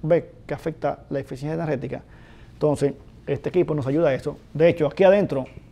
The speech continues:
hay buena ventilación, porque está por debajo del parámetro. Lo voy a poner ahí a él, se lo voy a poner para que lo enfoque mejor. Entonces, vale decir, mira, el C O dos en seis noventa y dos está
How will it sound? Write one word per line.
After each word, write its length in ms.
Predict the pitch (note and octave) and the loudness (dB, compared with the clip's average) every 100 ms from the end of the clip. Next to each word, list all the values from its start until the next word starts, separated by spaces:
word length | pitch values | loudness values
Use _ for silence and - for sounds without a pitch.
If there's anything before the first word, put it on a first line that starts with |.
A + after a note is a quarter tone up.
| - - - - | -20 -20 -20 -4
hay 120 | D3 | 0
buena 200 | D3+ E3+ | 4 4
ventilación, 520 | D#3+ D3 D3 - C3+ - - - - - - - | 4 2 0 0 -8 -10 -18 -20 -20 -20 -16 -8
porque 180 | B2+ | -6
está 200 | C3 E3 | -2 0
por 160 | D#3+ D#3 | 2 2
debajo 300 | C3+ D3+ D#3+ | 4 4 4
del 120 | D3 | 2
parámetro. 600 | - C3+ D3 C#3 C#3+ B2 - - - - | 0 0 0 -2 -6 -12 -14 -20 -20 -20
Lo 320 | - C#3 - D3 | -14 -14 -6 -2
voy 80 | |
a 40 | D3+ | 0
poner 220 | D3+ D3+ | 0 0
ahí 200 | D#3 F3+ | 2 2
a 160 | D#3+ F3+ | 2 0
él, 80 | |
se 60 | C3+ | 0
lo 40 | |
voy 80 | D3 | -2
a 40 | D3 | -4
poner 320 | D3+ F3 D#3+ - - - - - - - - - - | -4 -4 -6 -10 -20 -20 -20 -20 -20 -20 -20 -20 -16
para 180 | - C#3 | -10 -8
que 100 | - | -6
lo 380 | C#3 C#3 C3+ C#3 - - | -4 -4 -6 -10 -14 -12
enfoque 320 | C#3+ D#3+ E3 | -8 -4 -4
mejor. 260 | D#3+ C3+ C3 - - - - | -2 -2 -4 -16 -20 -20 -8
Entonces, 400 | D3 C#3 C3+ - - - - - - | -4 -2 -2 -4 -12 -20 -20 -20 -14
vale 300 | F#3+ C#3+ C#3+ | -2 2 6
decir, 200 | D#3 D#3+ | 4 4
mira, 340 | E3+ D3+ D#3+ - | 2 4 2 0
el 140 | F3 D#3 | 0 2
C 200 | F#3+ G3+ | 8 10
O 80 | |
dos 320 | G3 G#3+ C#3+ - - - - - - - | 10 10 8 -2 -18 -20 -20 -20 -20 -10
en 100 | D3+ | -2
seis 140 | D#3+ | 2
noventa 260 | F3 F3 D#3 | 4 4 2
y 40 | |
dos 180 | D#3+ G3 G3 - - | 2 2 -2 -20 -12
está 400 | - D3+ F3+ - | 0 2 2 0